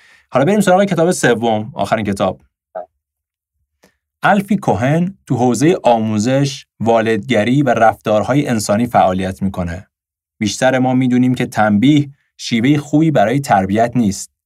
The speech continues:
Speaker 1: و تصور غالب اینه که پاداش و تشویق می‌تونه جایگزین خوبی برای تنبیه بشه. اما این کتاب نشون می‌ده که ایده «این کارو بکن تا جایزه بگیری»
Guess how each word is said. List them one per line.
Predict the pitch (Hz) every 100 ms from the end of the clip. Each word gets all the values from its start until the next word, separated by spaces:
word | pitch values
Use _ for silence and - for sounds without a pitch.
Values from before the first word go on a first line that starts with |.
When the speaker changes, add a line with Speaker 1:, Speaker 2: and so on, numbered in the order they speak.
| _ _ _ -
Speaker 1:
و | 110 104
تصور | 117 127 120 175 104
غالب | - 123 120 156
اینه | 156 165 165
که | 170
پاداش | - - 113 113 156 -
و | 117
تشویق | - 113 110 - 175 185 - _ _ _
می‌تونه | 170 185 196
جایگزین | 180 131 127 120 120 156 175
خوبی | - 180 139
برای | 110 104 104
تنبیه | 107 101 98 90
بشه. | 92 - 87 - _ _ _ _ -
اما | 127 131 110
این | 98 95
کتاب | 107 104 127 156 156 _ _ _ -
نشون | 226 - 196
می‌ده | 208 190
که | 190 196 -
ایده | 120 110 147 180 180 180 _ _ -
«این | 220
کارو | 196 262 120
بکن | 208 -
تا | 104
جایزه | 101 113 110 104
بگیری» | 104 104 107 120 147 156